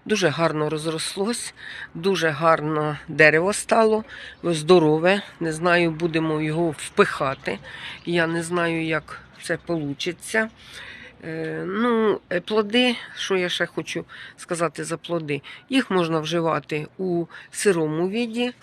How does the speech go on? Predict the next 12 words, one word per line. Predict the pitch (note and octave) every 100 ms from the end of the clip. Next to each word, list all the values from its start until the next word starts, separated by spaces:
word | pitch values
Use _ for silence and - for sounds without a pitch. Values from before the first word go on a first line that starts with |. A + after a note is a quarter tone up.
| - - -
Е, | E3+ E3 E3 E3
вони | D#3+ E3+ G3 G3 F3 D#3+
дуже, | D#3+ F3+ F3 D#3+ D#3+ D#3 - -
е, | - - D#3 D#3 D3+ E3 E3
корисні | - G3+ F#3 D#3 - D3+
для, | D3+ E3+ E3 E3 D#3+ - - - -
е, | C#3+ D3+
кишечника. | - A3 - D#3+ D3 - F#3 F#3+ - G3+ G3+ _ - - - - _ _ _ _ _ _
Е, | D#3 E3+ D3+
пож-, | - F#3 E3+ -
поживні | - G3+ G#3+ G3+ G3
речовини | F#3+ F3+ G3+ G3 A#3 A3 F3 E3